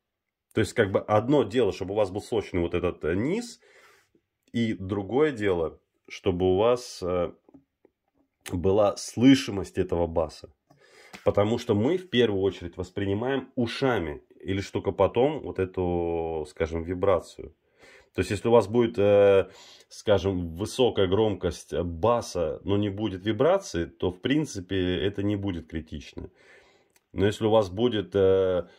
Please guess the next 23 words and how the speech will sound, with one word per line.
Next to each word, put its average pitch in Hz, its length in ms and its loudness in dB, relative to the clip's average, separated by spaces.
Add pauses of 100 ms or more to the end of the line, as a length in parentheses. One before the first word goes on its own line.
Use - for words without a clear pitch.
(440)
э, 69 460 -6
с-, - 200 -20
сильная 110 460 -2
вибрация, 107 520 2
но 95 100 -2
при 107 160 0
этом 101 180 0
вы 104 60 0
не 113 100 -2
будете 110 280 -6
слышать 98 360 -8
баса, 110 540 0 (560)
то 92 720 0
вот 95 140 -4
это 131 120 -2
будет 107 200 -6
ва-, 95 240 -6
критично, 101 440 -6
вам 85 160 -2
это 82 120 -6
уже 85 160 -6
не 87 80 -2
понравится. 87 600 -4